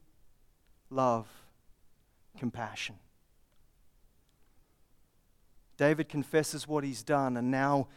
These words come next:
he comes face to face with what it is he actually needs. To begin with, he needs mercy.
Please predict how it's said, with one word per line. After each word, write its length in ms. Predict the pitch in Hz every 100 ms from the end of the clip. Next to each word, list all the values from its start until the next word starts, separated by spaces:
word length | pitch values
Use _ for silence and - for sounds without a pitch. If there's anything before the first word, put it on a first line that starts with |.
| -
he 100 | -
comes 460 | 143 160 160 147 -
face 340 | - 156 151
to 100 | -
face 420 | 135 - 147 131 -
with 160 | 127
what 200 | 135 147
it 100 | 131
is 200 | 139 127
he 120 | 127
actually 420 | 120 123 - 117 113
needs. 560 | 107 107 104 - - - - _ _ _ - - - _ - _ _ - _ - _
To 60 | 143
begin 360 | 139 151 156
with, 120 | 139 120
he 80 |
needs 320 | 120 120 - 123
mercy. 460 | 110 117 - 110